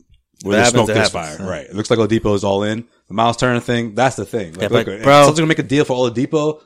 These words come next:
Speaker 1: I'm all out on that. But if they can swing something for Miles Turner, I don't know, man.
Speaker 2: See, I would be down to get
Speaker 1: It's
Speaker 2: Ola-,
Speaker 1: interesting.
Speaker 2: I would, I, I think if you could get Oladipo and you could
Speaker 1: It's a rental, though.
Speaker 2: Ugh.
Speaker 1: I don't wanna see this guy locked
Speaker 2: Yo,
Speaker 1: in. You don't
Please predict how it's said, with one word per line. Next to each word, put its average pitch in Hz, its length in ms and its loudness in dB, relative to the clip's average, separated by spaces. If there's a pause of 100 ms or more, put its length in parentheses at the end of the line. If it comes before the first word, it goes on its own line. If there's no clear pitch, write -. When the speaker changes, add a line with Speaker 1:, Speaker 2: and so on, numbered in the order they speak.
Speaker 1:
I'm 127 160 -8
all 107 120 -2
out 95 160 -6
on 82 120 -14
that. 76 180 -20 (340)
But 92 140 -12
if 85 60 -14
they 113 80 -4
can 139 120 -6
swing - 200 -2
something 143 180 -4
for 131 100 -4
Miles 135 280 -2
Turner, 156 440 -6 (1120)
I 92 60 -14
don't 107 100 -8
know, 110 160 -2
man. 82 120 -12
Speaker 2:
See, 123 220 -2
I 113 160 4
would 262 160 2
be 262 120 2
down 151 320 6
to 131 60 -8
get 120 160 0
Speaker 1:
It's 120 40 4
Speaker 2:
Ola-, 120 80 4
Speaker 1:
interesting. 120 300 0
Speaker 2:
I 139 200 4
would, 247 320 0
I, 180 320 2
I 214 220 2
think 185 380 -2
if 127 160 -8
you 226 100 -6
could 269 160 -10
get 254 120 4
Oladipo 110 800 2
and 110 160 -4
you 147 140 -2
could 120 360 -4 (680)
Speaker 1:
It's - 100 -10
a 95 40 -4
rental, 92 420 -8
though. 76 360 -20
Speaker 2:
Ugh. 101 160 -12
Speaker 1:
I 127 140 -10
don't 170 120 -6
wanna 117 140 -4
see 98 120 -10
this 85 140 -14
guy 76 160 -16
locked 78 180 -18
Speaker 2:
Yo, 95 80 -10
Speaker 1:
in. 104 540 -4
You 131 60 -14
don't - 20 -12